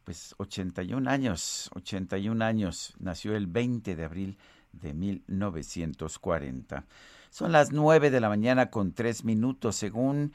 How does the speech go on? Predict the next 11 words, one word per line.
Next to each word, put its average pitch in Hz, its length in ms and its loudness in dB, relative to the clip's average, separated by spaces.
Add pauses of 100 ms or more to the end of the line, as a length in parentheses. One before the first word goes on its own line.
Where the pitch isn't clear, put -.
(280)
la 107 100 0
organización 107 840 0
Alto 127 380 6
al 110 140 4
Secuestro, 110 720 -2
durante 101 400 -2
marzo 117 400 0
se 113 160 -4
denunciaron 101 680 0
noventa 107 760 0
secuestros. 110 960 -4